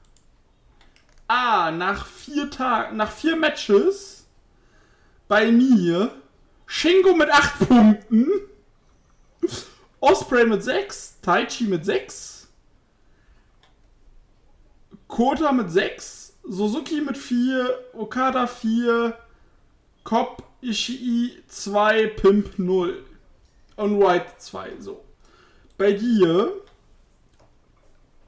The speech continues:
Okada mit sieben auf eins, Ishii sechs, Ibushi fünf, Cobb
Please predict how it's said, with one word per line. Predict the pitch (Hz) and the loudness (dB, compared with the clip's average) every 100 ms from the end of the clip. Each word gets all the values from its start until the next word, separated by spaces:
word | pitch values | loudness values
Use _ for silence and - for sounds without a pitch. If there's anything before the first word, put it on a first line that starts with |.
| _ _ _ | _ _ _
Okada | - 196 202 233 294 311 | -2 -2 -2 -2 2 2
mit | 269 180 | 0 -2
sieben | 180 285 294 269 | -4 -4 -6 -4
auf | - - | -4 -4
eins, | - - 214 349 - - - - _ _ _ _ _ _ _ _ _ | -4 -2 -2 -6 -8 -16 -18 -20 _ _ _ _ _ _ _ _ _
Ishii | 269 233 262 285 320 330 | -4 -4 -4 -4 0 2
sechs, | 285 311 - - - - - | 2 0 -2 -12 -12 -16 -6
Ibushi | 247 226 339 294 262 | -2 0 0 0 -4
fünf, | - 277 294 330 - - - _ _ _ _ _ _ _ _ _ _ _ _ _ _ _ _ _ _ _ _ _ _ _ _ _ - | -4 -2 -2 -4 -8 -20 -20 _ _ _ _ _ _ _ _ _ _ _ _ _ _ _ _ _ _ _ _ _ _ _ _ _ -6
Cobb | 220 262 - | -2 -2 -4